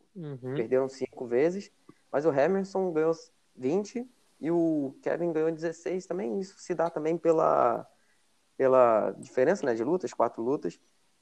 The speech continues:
Speaker 2: E também é um negócio que mostra pra gente o quão, o quão equilibrado e parecido esses dois lutadores são. Eu também,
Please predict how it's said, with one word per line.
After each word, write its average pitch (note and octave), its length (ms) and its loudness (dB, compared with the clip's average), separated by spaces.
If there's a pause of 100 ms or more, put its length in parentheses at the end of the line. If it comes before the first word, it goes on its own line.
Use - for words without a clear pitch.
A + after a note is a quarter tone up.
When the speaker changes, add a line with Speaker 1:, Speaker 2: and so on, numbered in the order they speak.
(120)
Speaker 2:
E A#2 120 0
também A#3 480 0
é - 100 -2
um - 80 0
negócio G3+ 380 2
que A3 120 -2
mostra G3+ 420 -2
pra G#3 140 -2
gente F3+ 280 -2
o G3 100 -4
quão, F#3 340 2
o F#3+ 200 -2
quão F3 240 2
equilibrado E3+ 640 0
e - 20 -2
parecido E3 520 -4
esses F3+ 180 -6
dois D#3+ 240 -4
lutadores E3+ 480 -4
são. C3 260 -2 (1160)
Eu F3 500 4 (240)
também, E3 500 0